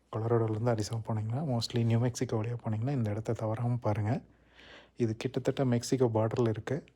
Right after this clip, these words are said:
ரொம்ப நல்ல ஏரியா. ஒரு நாள் ட்ரிப்புக்கு இது ஒரு நல்ல ஸ்பாட்.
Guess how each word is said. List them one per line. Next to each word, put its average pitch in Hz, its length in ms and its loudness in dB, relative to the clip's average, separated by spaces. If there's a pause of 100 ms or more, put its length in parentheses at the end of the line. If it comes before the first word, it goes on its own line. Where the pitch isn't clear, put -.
ரொம்ப 117 240 2
நல்ல 113 340 4
ஏரியா. 107 400 0 (1200)
ஒரு 110 160 0
நாள் 117 320 2
ட்ரிப்புக்கு 113 640 2 (260)
இது 113 140 0
ஒரு 104 140 0
நல்ல 107 260 -2
ஸ்பாட். - 480 -6